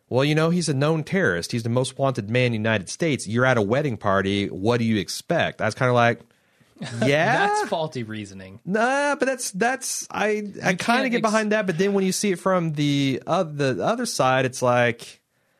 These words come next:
Speaker 1: yeah, I mean, it's, it's
Speaker 2: Well, that's the
Speaker 1: hard to say one way or another when it comes to that region and what to do about it, honestly.
Speaker 2: Sure, and that's the purpose of the show, and that's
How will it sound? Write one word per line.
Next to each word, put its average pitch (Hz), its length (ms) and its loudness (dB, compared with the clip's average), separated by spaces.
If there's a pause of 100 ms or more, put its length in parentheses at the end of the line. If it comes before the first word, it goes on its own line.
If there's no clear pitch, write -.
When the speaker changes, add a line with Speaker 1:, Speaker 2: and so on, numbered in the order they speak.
(680)
Speaker 1:
yeah, 240 500 0
I 220 60 2
mean, 220 520 2
it's, 220 500 -4 (560)
it's 196 160 0
Speaker 2:
Well, 190 80 0
that's 233 260 -4
the 233 60 6
Speaker 1:
hard 247 240 0
to 202 80 2
say 196 540 0
one 151 380 0
way 165 180 4
or 139 100 4
another 123 400 2
when 107 160 2
it - 80 -8
comes 127 240 -2
to 110 60 -4
that 110 200 4
region 107 380 -2
and 95 80 0
what 101 160 0
to 95 80 -6
do 95 160 0
about 85 300 -8
it, - 120 -12
honestly. - 540 -8
Speaker 2:
Sure, 127 220 -4
and 127 200 -6
that's 165 240 -6
the 170 80 -10
purpose 143 320 -6
of 123 80 -8
the 117 80 -6
show, 113 340 -2
and 120 100 -4
that's 151 260 -6